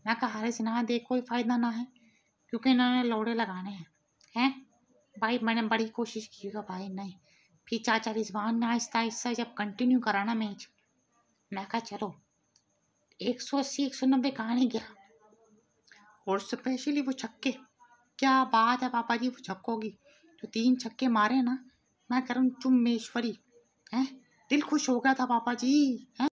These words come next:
फिर उसके बाद जो हरकत करी है ना, ये जो, एक तो पहले शुरू में चाचा रिजवान ने, हैं? उसके बाद हैदर ने, आसिफ ने, पापा जी और नवाज ने।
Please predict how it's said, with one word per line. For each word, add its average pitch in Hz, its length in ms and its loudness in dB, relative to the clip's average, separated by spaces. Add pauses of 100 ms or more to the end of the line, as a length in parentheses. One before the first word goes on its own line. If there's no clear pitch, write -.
(220)
फिर 285 180 0
उसके 285 260 -4
बाद 262 260 -2
जो 262 140 0
हरकत 262 320 -4
करी 233 300 -4
है 226 120 -2
ना, 240 100 0
ये 240 200 0
जो, 233 180 -2 (600)
एक 254 280 -2
तो 247 80 -4
पहले 240 300 0
शुरू 233 320 -6
में 233 120 0
चाचा 220 320 -6
रिजवान 196 460 -6
ने, 220 100 -6 (600)
हैं? 240 320 -4 (300)
उसके 220 260 -4
बाद 226 300 0
हैदर 220 360 -6
ने, 226 180 -2 (180)
आसिफ 208 420 -4
ने, 220 180 -2 (720)
पापा 226 280 2
जी 240 240 -4
और 226 180 -2
नवाज 196 400 -6
ने। 185 140 -8